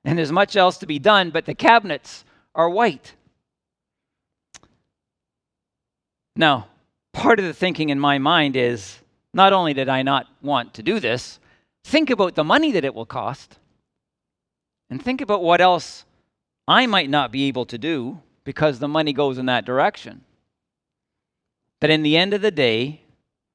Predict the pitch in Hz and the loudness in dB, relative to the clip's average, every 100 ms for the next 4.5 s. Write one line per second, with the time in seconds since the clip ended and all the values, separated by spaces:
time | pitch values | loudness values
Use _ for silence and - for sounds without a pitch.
0 | _ _ _ - 135 139 165 208 139 117 | _ _ _ -4 0 4 4 4 4 2
1 | - 110 - _ _ _ _ _ _ _ | 0 -12 -16 _ _ _ _ _ _ _
2 | _ _ - 131 - 127 120 139 131 127 | _ _ -16 -4 4 6 6 2 -4 -4
3 | 131 160 151 156 151 139 147 147 143 143 | -2 -2 0 -2 -2 -4 0 0 0 -2
4 | 151 139 135 127 | -2 -2 -4 -10